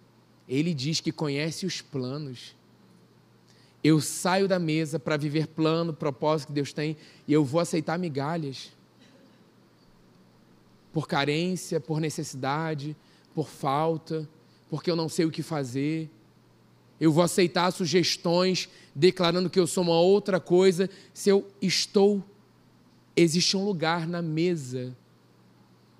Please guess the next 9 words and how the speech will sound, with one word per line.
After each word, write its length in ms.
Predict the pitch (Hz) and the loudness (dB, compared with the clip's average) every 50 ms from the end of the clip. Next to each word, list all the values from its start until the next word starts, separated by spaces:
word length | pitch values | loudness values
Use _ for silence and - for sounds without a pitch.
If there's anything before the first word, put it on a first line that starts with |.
| _ _ _ _ _ _ _ _ _ _ _ _ _ _ _ _ _ _ _ _ _ _ _ _ _ _ _ _ _ _ _ _ _ _ _ _ _ - | _ _ _ _ _ _ _ _ _ _ _ _ _ _ _ _ _ _ _ _ _ _ _ _ _ _ _ _ _ _ _ _ _ _ _ _ _ -2
E 40 | 160 | 0
eu 60 | 160 | 0
tenho 180 | 156 - 185 180 | 2 2 2 2
livre 240 | 175 185 175 170 180 | 2 0 0 0 0
acesso 320 | 165 - 190 170 - 185 | 0 0 -2 -2 -2 -2
à 40 | - | -4
presença 580 | - - 175 170 160 131 156 165 170 - 185 | -2 0 0 0 0 0 -2 -4 -4 -4 -4
do 80 | 165 175 | -4 -4
rei. 480 | 151 123 139 135 139 147 151 151 147 | -4 -4 -4 -4 -2 -2 -4 -4 -6